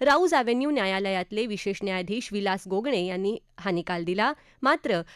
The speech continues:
कायद्याला धरून तपास सुरू ठेवायचा हक्क ईडीला आहे, असंही त्यांनी सांगितलं.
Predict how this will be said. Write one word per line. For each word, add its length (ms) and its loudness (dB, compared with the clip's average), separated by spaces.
कायद्याला 460 4
धरून 420 0
तपास 380 0
सुरू 180 2
ठेवायचा 420 0
हक्क 400 -2
ईडीला 360 0
आहे, 400 0
असंही 300 0
त्यांनी 240 -2
सांगितलं. 500 -4